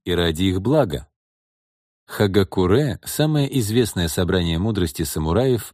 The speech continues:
гласит: «Отвагу и трусость нельзя измерить в мирное время.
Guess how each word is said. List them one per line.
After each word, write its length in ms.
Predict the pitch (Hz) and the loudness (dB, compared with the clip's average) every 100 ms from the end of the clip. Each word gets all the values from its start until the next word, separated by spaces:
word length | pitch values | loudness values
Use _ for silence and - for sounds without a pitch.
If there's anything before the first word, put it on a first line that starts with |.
| - | -4
гласит: 600 | 95 98 - - - _ _ _ _ _ _ _ _ _ _ | -2 0 -2 -8 -8 _ _ _ _ _ _ _ _ _ _
«Отвагу 560 | 98 104 120 185 160 160 | 0 0 2 2 4 2
и 180 | 151 | 2
трусость 580 | 135 147 165 - 131 - | 2 2 2 2 0 0
нельзя 420 | 110 120 101 131 135 | 0 2 4 4 4
измерить 680 | - 110 87 107 107 98 | 2 2 2 2 2 0
в 100 | 87 | -2
мирное 460 | 82 101 98 98 98 | 0 2 2 2 2
время. 500 | 92 107 90 69 - | 2 2 0 -4 -8